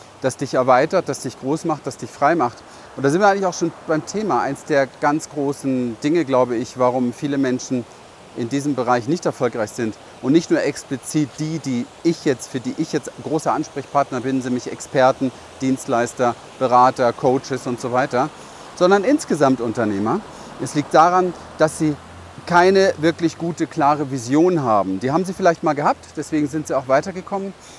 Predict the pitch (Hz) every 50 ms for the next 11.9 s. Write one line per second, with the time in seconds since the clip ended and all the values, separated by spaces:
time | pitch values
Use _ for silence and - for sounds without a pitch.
0 | - - - - 151 156 160 175 185 190 190 170 190 190 190 190 185 170 196 180
1 | - 185 147 - 156 165 180 208 - - 156 135 127 113 110 113 104 104 104 98
2 | 95 117 127 135 120 127 120 113 127 139 143 151 151 151 147 135 139 139 131 135
3 | 135 135 147 156 151 135 143 151 139 104 147 143 131 127 131 127 127 - - -
4 | - - - - 135 131 135 120 120 143 151 151 135 131 127 107 107 127 147 170
5 | 202 196 170 104 98 107 - - - - 98 82 - - - - - - - -
6 | - - - 151 147 160 170 160 - 175 - - 226 208 - - 208 180 170 -
7 | - 180 180 165 175 165 - - - 175 170 180 175 156 156 160 160 156 147 143
8 | 143 - - - - - - 160 - - - - 226 - - - - 135 110 110
9 | 104 95 101 101 95 85 80 78 - - - - - - - - - - - -
10 | 151 147 147 147 147 143 139 - - - - 147 131 123 120 120 123 160 165 170
11 | 170 151 175 190 202 196 180 156 156 185 175 160 156 165 160 156 135